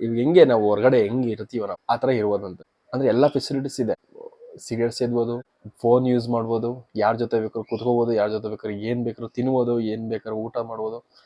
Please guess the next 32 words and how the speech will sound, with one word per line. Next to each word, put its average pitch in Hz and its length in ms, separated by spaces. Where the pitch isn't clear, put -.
ಏನ್ 110 160
ಬೇಕಾದ್ರೂ 104 220
ಕುಡಿಬೋದು, 117 640
ಆ 113 140
ತರ 113 140
ಫೆಸಿಲಿಟೀಸ್ 113 520
ಇದೆ. 202 160
ಈ 185 40
ತರ 170 180
ಫೆಸಿಲಿಟೀಸ್ 135 540
ಇದ್ರೆ 107 200
ನಮ್ಮ 101 280
ಜೈಲ್ಗಳಲ್ಲಿ 92 540
ಯಾರ್ 139 240
ಬೇಕಾದ್ರೂ 127 380
ಈಸಿಯಾಗಿ 117 480
ತಪ್ಪು 101 220
ಮಾಡಿ 113 120
ಜೈಲ್ಗೆ 104 240
ಹೋಗ್ತಾರೆ. - 580
ದುಡ್ಡಿರೋರು 127 560
almost, 113 480
ಆ, - 60
ಅಂದ್ರೆ 135 280
ನಾನೇನ್ 131 360
ಹೇಳಕ್ 123 140
ಹೊರ್ಟ್ಬರ್ತಾ 110 400
ಇದೀನಿ 104 180
ಅಂದ್ರೆ, 107 240
ನಮ್ಮ 135 200
ಜೈಲಲ್ಲಿ 143 380
ಅಂತಲ್ಲ, 95 340